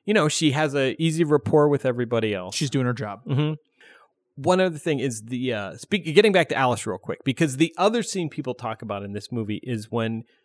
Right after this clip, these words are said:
Speaker 1: she's in the swimming pool.
Speaker 2: Yeah.
Speaker 1: And that's the other big sort of, like, suspense scene in the movie, 'cause she,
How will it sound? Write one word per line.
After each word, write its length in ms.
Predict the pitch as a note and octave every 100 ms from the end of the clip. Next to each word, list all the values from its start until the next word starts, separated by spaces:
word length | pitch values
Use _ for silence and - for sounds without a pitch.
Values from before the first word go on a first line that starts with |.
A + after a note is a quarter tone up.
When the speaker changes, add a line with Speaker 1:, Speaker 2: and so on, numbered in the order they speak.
| _
Speaker 1:
she's 440 | - - D#3+ E3 C#3+
in 140 | C#3+
the 100 | B2
swimming 420 | - - C#3 F#2+
pool. 300 | F2 F2+ E2+ - _ _ _ _
Speaker 2:
Yeah. 120 | - A#2+ - _ _
Speaker 1:
And 140 | C3+ C3+
that's 240 | D3 -
the 200 | - C3+
other 220 | B2+ A#2
big 580 | G#2 A2+ - A#2+ A#2+ A2+
sort 280 | - B2+ A2
of, 300 | G2+ F#2 - _ -
like, 280 | G2+ F#2+
suspense 580 | - B2+ - - C#3 B2+
scene 260 | - B2 A2+
in 140 | G#2
the 60 | G2
movie, 340 | G2+ G#2 F#2
'cause 180 | - A#2+
she, 380 | - C#3+ D3+ D3+